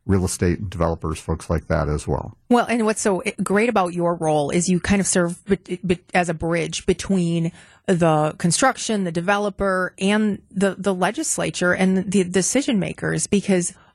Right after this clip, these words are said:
Speaker 2: ultimately, this is a, a group project. This is a group effort. It doesn't, one thing doesn't happen without the other. So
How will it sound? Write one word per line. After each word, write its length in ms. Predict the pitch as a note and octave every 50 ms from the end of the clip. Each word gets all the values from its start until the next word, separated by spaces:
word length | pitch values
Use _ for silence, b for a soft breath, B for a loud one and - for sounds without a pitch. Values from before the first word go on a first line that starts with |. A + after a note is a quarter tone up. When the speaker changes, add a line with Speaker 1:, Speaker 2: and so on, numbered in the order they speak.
| b
Speaker 2:
ultimately, 840 | - A#3 C#4+ - - B3+ G3 E3 - - F3 E3 D#3+ D#3+ D#3 D#3 E3+ - _ _
this 260 | - F3 G3 F#3+ -
is 200 | G3+ F#3 F3 -
a, 240 | - - D#3+ - F3+
a 40 | E3+
group 320 | D#3 - - G3+ A3 G3+ -
project. 440 | - - E3 F3 E3+ - E3+ E3+
This 160 | - F3+ - -
is 80 | E3+
a 80 | F#3 E3+
group 340 | E3 - - F3 F3+ E3+ -
effort. 400 | - D#3+ D3+ - E3 D#3+ D#3+ -
It 100 | - F#3+
doesn't, 420 | - G3 F#3 E3+ F#3 F3 E3 - -
one 200 | F3+ G3 G#3 G#3
thing 180 | - G#3+ G3
doesn't 240 | F#3+ F3+ E3+ - E3+
happen 380 | E3 D#3+ D#3 D#3 - D#3+ D#3+ D#3+
without 320 | D#3+ D#3 E3 D#3 D#3 -
the 120 | - D#3 D#3+
other. 220 | D3+ D3+ D#3 E3
So 300 | D#3+ - - F3 E3 D#3